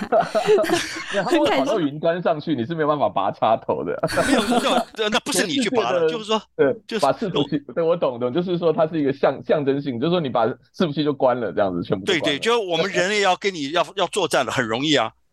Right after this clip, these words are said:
Speaker 3: 我把那个，
Speaker 2: 嗯。
Speaker 3: 那个 data center 那个 power 就，咻，就关掉了，对不对？
Speaker 2: 对。
Speaker 3: 或我把你，我资料我可以把你 delete 掉啊，对不对？至少我相信在未来十年、二十年，这个权柄我们还有，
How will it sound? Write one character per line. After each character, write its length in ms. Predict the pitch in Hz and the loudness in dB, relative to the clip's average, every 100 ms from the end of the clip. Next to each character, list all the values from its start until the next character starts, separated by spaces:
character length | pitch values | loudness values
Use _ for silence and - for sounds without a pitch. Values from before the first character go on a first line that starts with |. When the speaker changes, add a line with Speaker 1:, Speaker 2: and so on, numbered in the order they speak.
| _ | _
Speaker 3:
我 100 | 147 | -2
把 160 | 160 135 | 0 0
那 120 | 160 | 0
个， 140 | 151 | -2
Speaker 2:
嗯。 20 | 139 | 0
Speaker 3:
那 60 | 151 | -2
个 100 | 143 _ - | -4 _ -4
data 200 | 165 160 | -2 0
center 300 | 175 156 135 | 0 0 -2
那 80 | |
个 100 | 143 | -4
power 300 | 139 - 135 | -2 0 0
就， 120 | 120 139 | 0 -6
咻， 460 | - - 190 143 113 | -2 -2 -2 -6 -10
就 60 | |
关 180 | - 123 | -6 -4
掉 180 | 131 110 | 0 -2
了， 100 | 85 - | -2 -4
对 80 | |
不 60 | 131 | 0
对？ 160 | 131 117 - - - - | 0 0 -6 -18 -16 -4
Speaker 2:
对。 80 | 196 | -2
Speaker 3:
或 80 | |
我 40 | 147 | 0
把 100 | 160 | 0
你， 140 | 180 139 - | -2 -2 -2
我 60 | 156 | -4
资 200 | - 233 | -2 0
料 120 | 226 | 0
我 100 | 143 | 0
可 120 | - | -2
以 40 | |
把 120 | 175 170 | 0 0
你 120 | 175 | -2
delete 360 | - 113 131 165 | -2 0 0 0
掉 200 | 156 131 | 0 -2
啊， 140 | 127 - | -4 -6
对 100 | 143 | -2
不 60 | |
对？ 140 | 127 113 - _ | 0 0 -4 _
至 140 | - | -2
少 140 | 294 170 | 0 0
我 100 | 127 | 0
相 160 | 180 185 | 0 -2
信 140 | 180 | -4
在 280 | 180 156 135 | -2 0 0
未 180 | 165 156 | 0 0
来 100 | 135 | 0
十 160 | - | 0
年、 160 | 139 139 | -2 0
二 100 | 147 | 0
十 140 | - | 0
年， 240 | 107 107 117 _ | 0 -2 -2 _
这 220 | - 180 | -2 -2
个 500 | 120 120 110 104 104 | 0 0 2 0 -2
权 280 | - 123 147 | -2 -2 -2
柄 160 | 117 - | -4 -2
我 100 | 104 | -2
们 140 | 113 | 0
还 140 | - | 0
有， 200 | 98 107 | 0 0